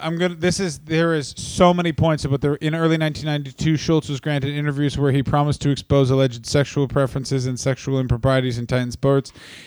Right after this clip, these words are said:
In those appearances, he never revealed names. Schultz also entered an agreement with agents of Riviera to provide the show with disparaging information about McMahon. Schultz, uh, contacted Chatterton to in-,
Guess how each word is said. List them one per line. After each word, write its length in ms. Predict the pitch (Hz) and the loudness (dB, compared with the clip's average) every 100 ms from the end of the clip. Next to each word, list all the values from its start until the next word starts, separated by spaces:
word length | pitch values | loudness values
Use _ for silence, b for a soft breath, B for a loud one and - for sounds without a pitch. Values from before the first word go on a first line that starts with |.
| B _ | B _
In 140 | 147 143 | -4 0
those 160 | 147 | 0
appearances, 280 | 120 139 131 | 0 -2 -2
he 60 | 131 | 0
never 220 | 135 131 | 2 2
revealed 300 | 127 127 127 | 2 4 4
names. 320 | 175 180 170 | 4 4 4
Schultz 300 | - 147 135 | 6 6 6
also 200 | 139 135 | 4 4
entered 260 | 135 127 131 | 4 2 2
an 120 | 127 | 2
agreement 280 | 120 131 131 | 4 4 2
with 100 | 123 | 2
agents 440 | 131 131 135 120 | 2 2 0 0
of 180 | 131 117 | 0 2
Riviera 400 | 127 123 127 127 | 2 4 2 2
to 100 | - | 2
provide 320 | 120 117 123 | 0 2 0
the 60 | 120 | 0
show 220 | - 131 | 0 0
with 100 | 120 | 0
disparaging 460 | 107 - 135 123 127 | -2 0 2 2 -2
information 440 | 117 120 117 123 | -2 0 0 0
about 200 | 117 117 | 0 2
McMahon. 460 | 117 120 160 156 151 B B B - | 0 2 2 2 0 B B B 0
Schultz, 320 | 160 147 - | 2 2 2
uh, 400 | 143 139 135 135 | 4 6 6 4
contacted 540 | - 143 139 139 - 127 | 2 0 2 0 -2 -2
Chatterton 460 | 147 135 135 131 | 2 2 2 0
to 320 | - 135 135 | 0 0 0
in-, 140 | 127 | -2